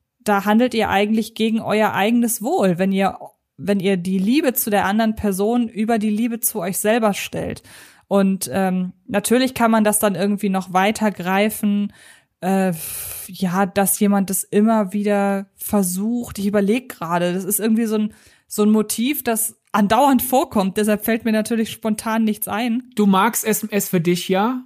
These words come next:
Speaker 2: Ist ja kein Geheimnis.
Speaker 1: Ja.
Speaker 2: Ich find den auch, weil der gut geschrieben ist. Der ganze Cast ist toll. Aber
Speaker 1: Ah, stimmt, selbst das.
Speaker 2: in S M S für dich,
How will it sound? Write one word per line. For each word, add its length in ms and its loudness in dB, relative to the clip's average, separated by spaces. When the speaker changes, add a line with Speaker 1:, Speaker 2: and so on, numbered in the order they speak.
Speaker 2:
Ist 180 -4
ja 80 0
kein 200 0
Geheimnis. 380 2
Speaker 1:
Ja. 60 -2
Speaker 2:
Ich 80 -6
find 160 -4
den 100 -6
auch, 280 0
weil 120 0
der 100 0
gut 220 -8
geschrieben 500 -2
ist. 580 -6
Der 180 -12
ganze 340 -2
Cast 340 0
ist 220 -8
toll. 300 2
Aber 560 2
Speaker 1:
Ah, 220 0
stimmt, 420 -6
selbst 280 -6
das. 280 -4
Speaker 2:
in 180 4
S 200 2
M 100 -2
S 200 0
für 140 0
dich, 440 0